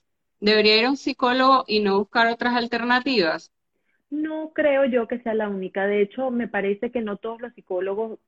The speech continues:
Speaker 2: eh, es-, esto es cierto, sin descalificar a los colegas, eh, uno como psicólogo aprende unos asuntos. De hecho, realmente, desde el punto de vista sexual, como con muchos otros, otros asuntos, disfunciones,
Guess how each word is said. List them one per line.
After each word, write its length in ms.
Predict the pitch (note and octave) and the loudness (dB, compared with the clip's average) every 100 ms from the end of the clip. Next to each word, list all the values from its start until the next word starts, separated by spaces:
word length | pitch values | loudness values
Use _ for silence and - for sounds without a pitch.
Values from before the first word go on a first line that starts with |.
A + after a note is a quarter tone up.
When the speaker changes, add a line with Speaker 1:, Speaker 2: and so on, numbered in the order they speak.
| _ | _
Speaker 2:
eh, 480 | D3+ - G#3+ F#3 - | -14 -4 -4 -4 -6
es-, 120 | G#3 | -6
esto 160 | G#3 F#3+ | -4 -6
es 100 | G3 | -4
cierto, 460 | G3+ F3 D#3 - A3 | -2 -2 -2 -6 -6
sin 140 | - E3+ | -6 -8
descalificar 600 | E3+ D#3 D3+ - D#3 E3+ | -8 -6 -6 -8 -6 -2
a 60 | |
los 140 | G3+ G#3 | -2 -2
colegas, 500 | F#3+ F#3 E3 F3 G3+ _ _ _ | -2 0 0 -4 -10 _ _ _
eh, 340 | G#3+ G3+ F#3+ F#3+ | -2 2 2 0
uno 300 | G3+ G3+ G3+ | -2 -4 -2
como 260 | A#3 A3 G3+ | -2 -2 -4
psicólogo 480 | G3+ F3+ F3 G3 | -2 0 0 0
aprende 400 | G3 F3+ F3 F3+ | -2 -2 -4 0
unos 260 | F#3+ G3+ G3+ | 0 -2 -4
asuntos. 520 | G3+ A#3 A3 G#3 A3+ - | -8 -6 -6 -6 -8 -8
De 360 | G3+ F3+ F3+ A3 | -8 -2 0 -2
hecho, 300 | - F#3+ E3+ - | -4 -8 -10 -10
realmente, 640 | F3 F#3 F#3+ G#3+ A3+ B3+ C#4+ C4+ | -6 -2 -2 -2 -8 -6 -6 -6
desde 200 | F3+ F3+ | -4 -4
el 80 | F3 | -4
punto 240 | F3 F3+ | -8 -8
de 120 | B3 | -2
vista 440 | G3+ F#3+ - A3 G#3+ | -2 -2 -4 -4 -6
sexual, 600 | F#3 E3 G3+ F#3 G3 B3+ | -10 -12 -6 -2 -2 -4
como 240 | G3 E3+ D#3 | -8 -10 -10
con 200 | D#3 D#3+ | -16 -14
muchos 280 | F3 - A#3+ | -18 -12 -8
otros, 500 | G#3+ F#3+ G#3+ G3+ G3 | -8 -6 -6 -4 -6
otros 240 | F3+ F3+ G#3+ | -8 -8 -8
asuntos, 640 | F#3+ G3+ G3 G3+ G#3+ G3 - | -8 -10 -14 -10 -10 -12 -16
disfunciones, 840 | - D#3 E3+ D#3+ E3+ G#3+ G3+ A#3 | -18 -14 -14 -16 -12 -6 -6 -8